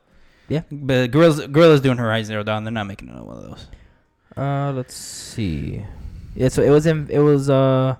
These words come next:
Speaker 2: Yeah, weird art.
Speaker 1: it
Speaker 2: I'm
Speaker 1: was
Speaker 2: gonna
Speaker 1: in
Speaker 2: say weird art
Speaker 1: February
Speaker 2: PlayStation
Speaker 1: where they
Speaker 2: game.
Speaker 1: announced the,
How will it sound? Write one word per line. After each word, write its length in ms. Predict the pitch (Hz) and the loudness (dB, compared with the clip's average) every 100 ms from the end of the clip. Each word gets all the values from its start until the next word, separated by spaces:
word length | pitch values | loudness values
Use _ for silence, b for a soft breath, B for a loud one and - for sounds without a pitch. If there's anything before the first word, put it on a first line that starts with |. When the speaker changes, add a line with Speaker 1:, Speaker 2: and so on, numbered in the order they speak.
| - | -8
Speaker 2:
Yeah, 160 | 101 | -8
weird 400 | 101 165 208 220 - | -4 -4 -2 -4 -4
art. 300 | 117 98 - | -6 -4 0
Speaker 1:
it 60 | |
Speaker 2:
I'm 60 | 147 | 2
Speaker 1:
was 100 | 170 | 4
Speaker 2:
gonna 140 | 180 | 4
Speaker 1:
in 20 | 117 | 0
Speaker 2:
say 60 | |
weird 140 | 143 165 | 0 2
art 100 | 135 | 4
Speaker 1:
February 400 | 139 123 120 117 | 4 4 4 4
Speaker 2:
PlayStation 80 | 113 | 2
Speaker 1:
where 140 | 113 | 2
they 80 | 113 | 2
Speaker 2:
game. 80 | 113 | 0
Speaker 1:
announced 500 | 113 117 117 - 110 | -2 -4 -4 -8 -4
the, 580 | 107 101 101 98 101 | 0 0 0 -2 -4